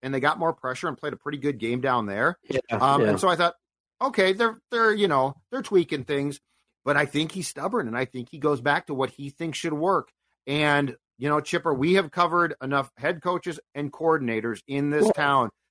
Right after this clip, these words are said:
Speaker 1: to have seen this tired act before, and blaming
Speaker 2: Yeah.
Speaker 1: the players is just not a viable thing now.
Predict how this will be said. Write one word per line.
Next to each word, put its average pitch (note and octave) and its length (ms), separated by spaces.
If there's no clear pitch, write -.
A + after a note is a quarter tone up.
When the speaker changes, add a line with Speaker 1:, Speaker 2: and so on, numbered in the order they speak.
Speaker 1:
to C3+ 100
have C#3 180
seen F3 400
this E3 220
tired D#3+ 480
act D3 300
before, C#3 560
and D3 160
blaming D#3+ 360
Speaker 2:
Yeah. - 20
Speaker 1:
the F#3 80
players C#3+ 580
is C#3+ 140
just D#3+ 280
not C#3+ 220
a D3 40
viable B2+ 460
thing G#2+ 260
now. F2 220